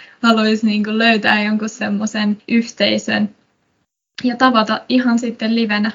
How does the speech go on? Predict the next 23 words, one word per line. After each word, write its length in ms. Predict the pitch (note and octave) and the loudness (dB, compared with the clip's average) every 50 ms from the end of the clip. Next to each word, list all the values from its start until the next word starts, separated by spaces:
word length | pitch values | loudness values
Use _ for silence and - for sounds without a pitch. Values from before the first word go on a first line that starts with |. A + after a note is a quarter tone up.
| - _ _ | -8 _ _
myös 400 | A3+ G#3 G#3 G#3+ G#3+ - - - _ | -4 -2 -2 -4 -6 -8 -12 -6 _
muita 380 | A3 G#3+ G#3 G#3+ G#3 - A3 G#3+ - _ _ - | 0 0 0 0 -2 -4 -6 -6 -8 _ _ 2
nuoria 500 | A3 A3 G#3 G#3 G#3 G#3+ G#3+ G#3+ G#3+ A3 | 2 4 4 2 0 0 0 0 2 2
aikuisia, 760 | A3 A3 A3 A3 - A#3 A3+ A3+ A3+ - - A3+ A3 A3+ A3 - - - | 2 0 0 -2 -2 -2 -2 -2 -2 -2 0 0 0 0 -2 -4 -4 -2
niin 220 | A3 G#3+ G#3+ G#3 | 0 0 2 0
että 160 | A3 A3 - _ | -2 -4 -4 _
tää 220 | A#3 G#3+ G#3+ G#3+ | 0 2 2 2
on 100 | G#3+ G#3+ | 2 0
ollut 300 | G#3+ G#3+ G#3+ G#3+ A3 G#3+ _ _ _ - | 0 0 0 -2 -2 -4 _ _ _ 2
hyvä 280 | A#3 A3+ G#3+ G#3+ A3 A3 - - _ _ _ | 2 4 4 4 2 2 0 -8 _ _ _
keino 380 | - A#3 A3 A3 G#3+ G#3+ A3 A3+ | -2 0 2 2 2 2 2 0
siihen 560 | A3+ - A3 G#3+ G#3+ G#3+ A3 A3+ A3 G#3+ G#3+ | 0 0 -2 0 0 0 0 0 2 2 2
ja 340 | G#3+ G#3+ G#3+ G#3+ G#3+ A3 A3 - - - - - _ _ | 4 4 4 4 2 2 0 -2 -10 -20 -20 -20 _ _
todella 400 | - A#3+ A#3+ A#3 A#3 A#3 A#3 A3 | 2 4 6 6 6 6 6 4
odotan 440 | A#3+ A#3+ A#3 A3+ A3+ A3 A3 A3 A3 | 4 2 2 2 2 2 2 0 2
innolla, 560 | A3+ A#3+ A#3 A3 G#3+ G#3+ G#3 G3+ G3+ G3 G3+ | 2 2 2 4 2 2 2 0 0 0 0
että 500 | G#3 A3 - _ _ G#3+ G#3 G#3 G3+ G3+ - _ _ _ | 0 -2 -6 _ _ 0 0 2 0 -2 -6 _ _ _
mitä 460 | G#3+ A3+ A3 A3 A3 A3+ A3+ A3+ G#3 G3+ | 4 6 6 6 6 6 4 2 0 0
näistä 400 | G3+ G3+ G#3 G#3 - - G#3+ G#3 | 2 0 0 -2 -4 -8 -10 -6
tulee 420 | - A3 G#3+ G#3 G#3 G#3 G#3 G#3 | -4 -4 -2 0 0 0 0 0
ja 180 | G#3 G#3 G#3 G#3 | 0 -2 -2 2
miten 480 | A3 A3 G#3+ G#3+ G#3+ - G#3 G#3 G#3 G3+ | 2 4 4 4 2 0 0 2 2 2
tää 300 | G#3 G#3 G#3 G#3 G#3 | 2 2 4 4 2